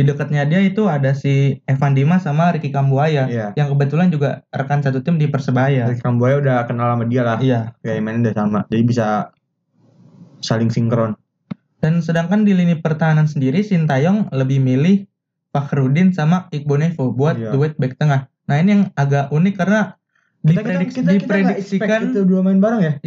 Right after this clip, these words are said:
Speaker 1: yang main itu
Speaker 2: Ryuji.
Speaker 1: Ryuji yang kita tahu sendiri improve-nya kayak gimana di Malaysia, sama mungkin antara
Speaker 2: Ya, mungkin kalau back satunya lagi kita nggak tahu sih
Speaker 1: Iya, mungkin,
Speaker 2: sebenarnya.
Speaker 1: mungkin Rizky Ridho yang
Speaker 2: Iya.
Speaker 1: karena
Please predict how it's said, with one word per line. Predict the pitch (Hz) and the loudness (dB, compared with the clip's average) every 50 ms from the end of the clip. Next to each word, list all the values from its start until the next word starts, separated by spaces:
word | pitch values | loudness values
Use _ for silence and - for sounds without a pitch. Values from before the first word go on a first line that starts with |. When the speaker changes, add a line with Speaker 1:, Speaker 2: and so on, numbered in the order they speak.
| 170 175 | 0 0
Speaker 1:
yang | 175 170 170 | 2 2 2
main | 175 170 165 | 2 0 0
itu | 165 156 170 214 233 226 - - - _ - | -2 -2 -2 -2 -2 -2 -4 -8 -12 _ -2
Speaker 2:
Ryuji. | 139 151 | 0 2
Speaker 1:
Ryuji | 156 156 156 175 185 185 175 143 180 220 220 | 2 4 4 4 4 4 2 0 0 2 2
yang | 202 170 | 0 0
kita | 165 151 156 | -2 -4 -2
tahu | 160 156 151 | 0 0 2
sendiri | 156 156 147 147 156 190 185 165 | 2 2 2 2 2 0 0 0
improve-nya | 170 160 156 - 147 151 156 165 160 151 | 0 0 0 0 0 0 0 0 0 0
kayak | 156 147 135 | 0 0 2
gimana | 131 127 127 131 156 170 | 2 2 2 2 2 2
di | 170 160 | 2 2
Malaysia, | 147 135 120 123 131 - - 180 180 170 - _ _ _ _ _ _ _ _ _ - | 2 2 2 2 0 0 0 -2 -2 -4 -6 _ _ _ _ _ _ _ _ _ -4
sama | - 143 147 165 185 185 | -2 0 2 2 4 4
mungkin | 175 165 160 156 190 196 196 170 | 2 2 0 0 2 2 2 2
antara | - 151 151 151 147 151 143 139 139 151 175 185 185 180 - - - 147 | 2 2 2 2 4 2 2 2 2 2 4 2 2 0 -2 -4 -2 0
Speaker 2:
Ya, | 151 | 2
mungkin | 151 151 160 202 202 | 2 2 2 2 2
kalau | 202 185 | 2 2
back | 170 170 170 | 2 0 -2
satunya | - - 151 139 147 156 | -2 -4 -2 0 2 2
lagi | 156 165 170 | 2 2 2
kita | 180 185 202 208 196 | 2 2 2 2 2
nggak | 180 160 139 | 2 2 2
tahu | 147 160 | 2 2
sih | 165 170 156 | 2 2 2
Speaker 1:
Iya, | 151 151 143 | 2 2 0
mungkin, | 151 151 - - | 0 0 0 2
Speaker 2:
sebenarnya. | 139 139 139 135 151 170 | 2 2 2 2 2 2
Speaker 1:
mungkin | 170 185 214 | 2 2 2
Rizky | 202 190 185 - - 170 160 | 2 2 2 0 -2 0 0
Ridho | 170 165 170 202 190 185 | 0 2 2 2 2 2
yang | 180 135 | 0 0
Speaker 2:
Iya. | 131 | 0
Speaker 1:
karena | 143 165 180 | 0 2 2